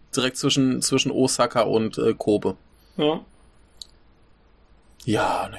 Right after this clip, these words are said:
Speaker 1: das ist so
Speaker 2: Ja,
Speaker 1: eine
Speaker 2: schön.
Speaker 1: Ecke.
Speaker 2: Und
Speaker 1: Kann, kann ich mal hinfahren. <laughs>
Speaker 2: Und hier, ich schau
Speaker 1: Mal
Speaker 2: mal,
Speaker 1: gucken.
Speaker 2: die, die einzigen Änderungen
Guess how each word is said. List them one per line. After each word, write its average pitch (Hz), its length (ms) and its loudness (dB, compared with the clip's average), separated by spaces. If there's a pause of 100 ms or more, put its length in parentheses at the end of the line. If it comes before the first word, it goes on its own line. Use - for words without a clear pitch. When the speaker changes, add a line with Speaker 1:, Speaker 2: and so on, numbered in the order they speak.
Speaker 1:
das - 100 -10
ist - 40 -4
so - 60 -4
Speaker 2:
Ja, 127 100 -4
Speaker 1:
eine 110 40 -8
Speaker 2:
schön. 120 220 -2
Speaker 1:
Ecke. - 100 -4 (760)
Speaker 2:
Und 139 100 2
Speaker 1:
Kann, 131 140 2
kann 160 180 0
ich 151 120 0
mal 143 120 0
hinfahren. 110 580 2 (460)
<laughs> - 360 0 (1400)
Speaker 2:
Und 143 100 4
hier, 143 160 4
ich 143 100 2
schau 139 120 6
Speaker 1:
Mal 139 60 4 (160)
Speaker 2:
mal, - 20 -2
Speaker 1:
gucken. 104 500 -4
Speaker 2:
die, 123 240 2
die 123 240 2
einzigen 151 760 2 (100)
Änderungen 135 840 2